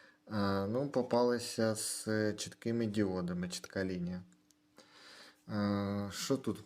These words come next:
по весу? Однаковий.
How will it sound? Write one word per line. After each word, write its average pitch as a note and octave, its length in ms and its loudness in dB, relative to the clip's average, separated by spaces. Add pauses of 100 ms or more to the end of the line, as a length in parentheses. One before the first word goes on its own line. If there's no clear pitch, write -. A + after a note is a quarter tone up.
по C#3 380 6
весу? F#2 680 -2 (1300)
Однаковий. F#2+ 680 0